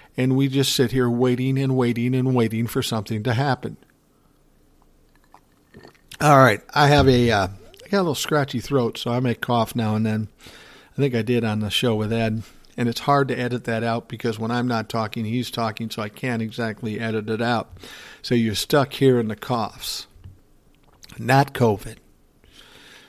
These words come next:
I got my second booster. I'm good. I have a, uh,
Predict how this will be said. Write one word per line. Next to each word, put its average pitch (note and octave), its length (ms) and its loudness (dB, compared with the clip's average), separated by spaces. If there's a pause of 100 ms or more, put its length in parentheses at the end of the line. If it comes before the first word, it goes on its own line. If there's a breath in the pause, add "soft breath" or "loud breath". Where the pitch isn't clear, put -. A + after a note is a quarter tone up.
(200 soft breath)
I A#2+ 60 -2
got B2 180 0
my A2+ 120 -2
second A#2+ 500 0
booster. G#2 540 -4
I'm A#2+ 200 2
good. G#2+ 320 0 (1400 loud breath)
I C3 100 4
have C#3+ 200 6
a, C3 260 8
uh, A#2 260 4